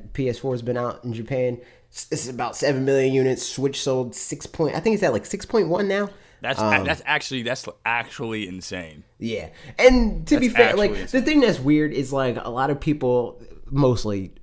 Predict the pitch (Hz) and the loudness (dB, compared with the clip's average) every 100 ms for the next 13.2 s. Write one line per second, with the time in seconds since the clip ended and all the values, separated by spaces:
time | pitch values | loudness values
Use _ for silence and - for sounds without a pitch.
0 | - - - 92 90 85 85 - 110 110 | -20 -6 -4 -4 -6 -8 -12 -14 -10 -8
1 | 95 87 87 - - - - 165 156 147 | -8 -10 -12 -14 -18 -18 -4 0 2 6
2 | 262 233 123 117 135 139 269 233 160 165 | 6 6 4 2 -4 0 2 2 4 4
3 | 120 151 196 208 214 208 226 240 190 139 | 2 0 2 4 4 4 2 2 2 0
4 | 165 180 185 226 170 107 175 190 202 196 | 0 0 0 0 -2 -4 -6 -2 0 2
5 | 202 214 214 226 185 147 165 170 170 87 | 2 0 0 0 0 0 -2 -2 -4 -6
6 | - 160 165 196 190 - - 523 139 127 | -6 -4 -4 -4 -4 2 6 8 8 4
7 | 151 147 - - - - - 202 113 139 | 2 0 -6 -14 -18 -6 2 2 4 2
8 | 151 131 156 170 185 170 - 160 147 - | 2 0 4 8 8 8 2 -2 -6 -12
9 | - - - - - 247 208 202 180 139 | -20 -20 -20 -2 2 4 4 4 2 2
10 | 156 151 160 139 135 117 139 139 - 117 | 2 0 0 2 2 2 0 0 -2 -4
11 | 123 131 123 123 123 - 143 139 - - | 0 0 -2 -6 -6 -6 -8 -8 -8 -12
12 | 151 151 143 139 135 135 135 127 - 113 | -4 0 2 0 0 -2 -2 -4 -6 -6
13 | 107 | -6